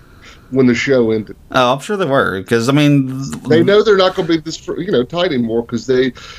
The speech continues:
Speaker 1: you always hear these stories about, like, you know, uh, Kendall, uh, <laughs> Jeremy Strong being disruptive
Speaker 2: All right.
Speaker 1: and just being annoying, and then there's, you know, Tom and Greg in the corner in reality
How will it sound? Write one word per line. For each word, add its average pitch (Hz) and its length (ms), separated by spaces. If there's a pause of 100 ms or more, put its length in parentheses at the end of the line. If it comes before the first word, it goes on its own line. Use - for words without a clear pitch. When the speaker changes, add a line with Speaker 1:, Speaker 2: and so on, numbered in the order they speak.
(360)
Speaker 1:
you 170 240
always 226 280
hear 190 160
these 165 180
stories 170 420
about, 123 360
like, 120 320
you 147 120
know, 117 320 (840)
uh, 143 380
Kendall, 165 640
uh, 131 200 (520)
<laughs> - 520
Jeremy 185 380
Strong 160 560
being 143 400 (800)
disruptive 165 840
Speaker 2:
All 117 140
right. 127 160
Speaker 1:
and 131 240
just 147 280
being 156 180 (200)
annoying, 135 440 (260)
and 135 200
then 135 200
there's, 160 480
you 143 140
know, 127 140
Tom 147 400
and 143 120
Greg 147 300
in 139 80
the 123 80
corner 143 440
in 123 240
reality 143 640